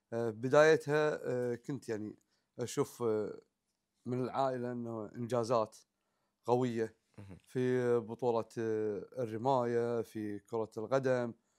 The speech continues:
Speaker 1: في الوثب، في، آه، في بعد هم، آه،
Speaker 2: ألعاب
Speaker 1: ال-،
Speaker 2: قوة.
Speaker 1: ال-، ألعاب قوة.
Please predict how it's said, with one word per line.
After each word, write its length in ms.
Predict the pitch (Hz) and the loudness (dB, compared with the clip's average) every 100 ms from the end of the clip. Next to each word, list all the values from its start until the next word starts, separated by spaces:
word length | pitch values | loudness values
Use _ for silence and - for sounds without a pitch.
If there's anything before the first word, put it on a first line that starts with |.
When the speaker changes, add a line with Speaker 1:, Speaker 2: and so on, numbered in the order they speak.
| _ _ | _ _
Speaker 1:
في 280 | _ 117 117 | _ -2 -2
الوثب، 520 | 110 113 113 - 104 107 113 110 107 92 - | -2 -2 -2 -6 -14 -4 0 2 0 -4 -8
في، 400 | - 113 110 107 | -6 -6 -4 -4
آه، 400 | 104 101 80 - _ _ _ _ - | -4 -6 -8 -12 _ _ _ _ -12
في 220 | 127 120 | -8 -6
بعد 300 | 107 113 101 | -4 -6 -6
هم، 360 | 120 117 110 110 | -6 -6 -6 -6
آه، 540 | 107 101 92 - - _ _ - - | -6 -6 -8 -12 -20 _ _ -18 -4
Speaker 2:
ألعاب 260 | 107 123 | 0 2
Speaker 1:
ال-، 80 | 110 | 4
Speaker 2:
قوة. 220 | 143 107 90 | 2 2 -2
Speaker 1:
ال-، 120 | 123 | -4
ألعاب 460 | 117 117 117 120 120 | -2 -2 0 -2 2
قوة. 460 | 151 135 131 127 | 2 2 4 2